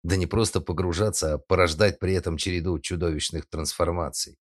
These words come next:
Руки, ноги, голова, вообще все те признаки, что делают человека похожим на человека. У демонолога вдруг словно бы потекли, сделав его похожим на оплывшую свечу.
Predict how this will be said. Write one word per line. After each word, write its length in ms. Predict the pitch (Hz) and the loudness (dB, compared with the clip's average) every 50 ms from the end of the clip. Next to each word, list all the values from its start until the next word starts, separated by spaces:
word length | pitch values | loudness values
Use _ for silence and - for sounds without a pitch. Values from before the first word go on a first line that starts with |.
| _ _ _ _ _ _ _ _ _ _ _ _ | _ _ _ _ _ _ _ _ _ _ _ _
Руки, 460 | 90 98 131 156 135 135 - 107 107 | -4 -2 0 -2 -2 -2 -2 0 0
ноги, 360 | 98 92 104 117 110 85 85 | 2 2 2 2 2 0 0
голова, 680 | 85 73 85 87 87 85 85 92 104 104 92 80 69 - - | 0 2 2 4 4 4 4 6 6 6 6 4 2 -2 0
вообще 380 | 82 90 87 - - 123 120 | 0 0 0 0 -2 -2 -2
все 260 | - - - 110 90 | -2 0 0 0 0
те 200 | - - 98 92 | 0 -2 -2 -4
признаки, 580 | 80 - 101 113 117 101 85 92 80 - 80 78 | -2 -2 -2 -2 0 -2 -2 -4 -6 -6 -6 -6
что 260 | - - - 85 80 | -6 -4 -2 -2 -2
делают 420 | 73 69 95 98 92 85 82 76 - | -2 0 0 0 2 2 0 0 -2
человека 640 | - 90 90 90 90 101 98 - - 82 73 67 - _ _ _ _ _ _ _ | 2 2 2 4 4 2 0 2 0 -2 -2 -2 -6 _ _ _ _ _ _ _
похожим 480 | - 98 - - 120 117 92 98 95 92 | 2 2 2 2 -2 -2 -2 -2 -2 -2
на 80 | 87 | 0
человека. 680 | 85 - 90 90 90 90 87 90 82 73 - - - - _ _ _ _ _ _ _ _ _ _ _ _ _ _ | 0 -2 0 0 0 0 0 -2 -4 -4 -6 -12 -16 -16 _ _ _ _ _ _ _ _ _ _ _ _ _ _
У 100 | - 82 | -4 -2
демонолога 680 | 76 80 82 92 95 101 127 151 143 139 117 101 117 104 | 0 2 2 2 2 2 2 2 0 0 0 0 0 -2
вдруг 340 | 95 85 110 113 107 92 - | 0 0 0 0 0 0 -2
словно 440 | - - 107 110 101 101 92 90 | -2 0 0 0 0 2 0 0
бы 160 | 80 90 85 73 | 0 0 -2 -2
потекли, 880 | - 92 87 - - 95 92 - 101 107 113 113 110 98 80 71 - _ _ _ _ _ _ _ _ _ | -2 -4 -4 -2 -2 -4 -4 -4 -4 -2 0 0 0 0 -2 -4 -6 _ _ _ _ _ _ _ _ _
сделав 560 | 78 76 78 80 110 117 107 101 87 - - | -4 -4 0 2 2 4 4 2 0 0 0
его 280 | 87 85 85 95 90 80 | -2 0 0 2 0 0
похожим 640 | - - 87 - - 104 104 90 78 82 73 71 73 | 0 0 -2 -2 0 -2 -2 -2 -2 -2 -4 -2 0
на 100 | 82 85 | 0 0
оплывшую 560 | 80 - 104 101 90 - - - 85 80 80 | -2 -2 -6 -6 -6 -6 -6 -4 -4 -4 -2
свечу. 640 | - - 85 85 80 - - - 69 62 - - | -4 -4 -4 -6 -4 -4 -6 -6 -6 -10 -10 -12